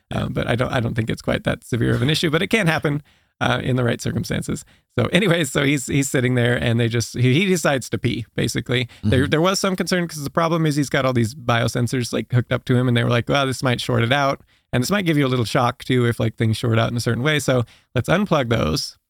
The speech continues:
Speaker 2: You're gonna pee, you're, you're gonna wet yourself, and then we'll plug them back in and hopefully they'll work." And they plugged them back in. They did not work.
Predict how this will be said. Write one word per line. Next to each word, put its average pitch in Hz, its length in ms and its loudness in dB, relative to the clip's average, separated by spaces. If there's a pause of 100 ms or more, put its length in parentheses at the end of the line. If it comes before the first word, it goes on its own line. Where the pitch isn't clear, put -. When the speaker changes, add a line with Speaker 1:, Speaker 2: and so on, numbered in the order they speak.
(240)
Speaker 2:
You're - 120 2
gonna 123 120 4
pee, 175 160 2
you're, 165 280 2
you're 151 140 2
gonna 160 120 2
wet 131 160 2
yourself, - 440 -4 (200)
and 160 300 0
then 170 160 2
we'll 160 100 0
plug 143 160 2
them 131 100 0
back 117 160 2
in 117 120 0
and 113 80 0
hopefully 113 260 -2
they'll 104 140 -2
work." 98 200 -6
And - 360 -6
they 123 100 0
plugged 156 180 2
them 131 60 2
back 117 140 0
in. 110 120 -2
They 117 80 -2
did 131 180 -6
not 123 220 2
work. - 260 -8